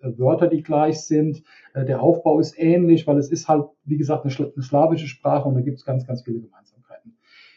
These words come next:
Wir bieten heute, ähm, unseren Leuten an, Sprachkurse zu machen. Es gibt entsprechende Bücher dabei. Wir machen das in kleinen Gruppen mit zwei, drei Personen,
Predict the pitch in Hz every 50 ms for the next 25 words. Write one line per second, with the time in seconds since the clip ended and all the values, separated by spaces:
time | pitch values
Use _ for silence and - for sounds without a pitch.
0 | _ _ _ 123 117 156 226 220 208 208 - 208 190 180 175 175 180 180 180 180
1 | 180 175 170 165 165 - 160 156 160 160 160 156 - - - 151 175 175 160 165
2 | 160 156 156 156 156 156 151 151 147 147 - 147 139 143 147 147 160 156 151 151
3 | 143 - 147 143 143 143 147 143 131 127 - _ - 120 175 196 - - _ -
4 | 196 185 185 175 - - 170 160 156 156 160 160 170 165 160 143 127 - _ -
5 | - _ 147 135 127 - 135 131 127 120 117 120 - - 175 190 180 180 170 160
6 | 156 156 - 160 156 151 151 143 139 131 139 131 127 127 127 123 123 127 123 -
7 | - 117 110 113 110 - _ _ 180 180 - 175 151 131 120 - - 120 127 -
8 | - - 110 - - 113 107 - 120 135 151 170 170 175 170 160